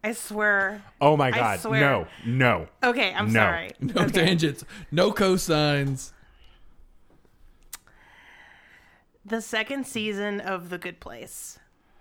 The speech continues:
Speaker 2: Okay. Are there more than two seasons?
Speaker 1: There's three.
Speaker 2: Oh.
Speaker 3: There's
Speaker 2: Congratulations,
Speaker 3: three?
Speaker 2: Good Place.
Speaker 1: <clears throat> Yeah. Soon to be four, probably. I haven't seen
Speaker 3: Oh,
Speaker 1: the third one
Speaker 3: if,
Speaker 1: yet.
Speaker 3: if, if in that case, I would have said season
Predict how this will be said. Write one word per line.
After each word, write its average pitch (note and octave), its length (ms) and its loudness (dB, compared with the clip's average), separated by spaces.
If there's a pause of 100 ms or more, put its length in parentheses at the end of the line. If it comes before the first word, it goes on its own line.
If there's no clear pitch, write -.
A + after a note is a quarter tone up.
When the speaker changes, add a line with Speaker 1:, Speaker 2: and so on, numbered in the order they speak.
(200)
Speaker 2:
Okay. G2 380 -2 (1120)
Are A2 140 0
there A2+ 100 2
more G#2+ 200 0
than A2 140 -4
two A2 160 -4
seasons? A#2+ 600 -6
Speaker 1:
There's F3+ 220 -10
three. - 540 -8
Speaker 2:
Oh. F#2 300 -4 (380)
Speaker 3:
There's B2+ 200 -4
Speaker 2:
Congratulations, A2+ 540 2
Speaker 3:
three? F4+ 100 2
Speaker 2:
Good G#3 120 -2
Place. C4+ 680 -4
Speaker 1:
<clears throat> F3 60 -20 (200)
Yeah. C4 280 -4 (1200)
Soon C4 240 -4
to C#4 60 -4
be C4 120 -4
four, B3 320 -2
probably. E3+ 600 -6
I F#3+ 60 -10
haven't G#3 180 -4
seen D3 80 4
Speaker 3:
Oh, D3+ 140 4
Speaker 1:
the C#3 60 0
third D3 100 -6
one D3+ 100 0
Speaker 3:
if, D#3+ 60 0
Speaker 1:
yet. D#3 120 -6
Speaker 3:
if, D#3+ 240 -4
if E3 140 -6
in D#3+ 100 -4
that C3+ 220 -6
case, A2+ 260 -4
I A2+ 80 -4
would C#3 120 -2
have - 100 -2
said A#2+ 260 -2
season A2 920 -8